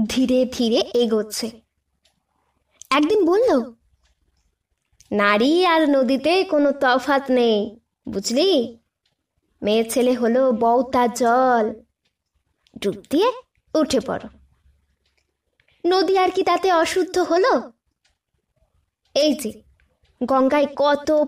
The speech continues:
পাপী তাপী ডুব দেয়, গঙ্গা কি তাতে ময়লা হয় রে?"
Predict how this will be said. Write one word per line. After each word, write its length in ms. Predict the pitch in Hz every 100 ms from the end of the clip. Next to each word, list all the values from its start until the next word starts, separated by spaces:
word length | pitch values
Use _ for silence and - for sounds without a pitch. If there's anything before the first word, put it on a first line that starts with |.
| 294
পাপী 440 | 277 277 294 294 294
তাপী 400 | 262 262 294 226
ডুব 280 | 277 226 -
দেয়, 180 | 220 214 - _ _ _ _ _ _ _ _ _ -
গঙ্গা 500 | 202 220 202 202 196
কি 160 | 247
তাতে 320 | 240 254 277 311
ময়লা 440 | 254 226 226 240
হয় 240 | 254 262
রে?" 520 | 269 392 453 254 -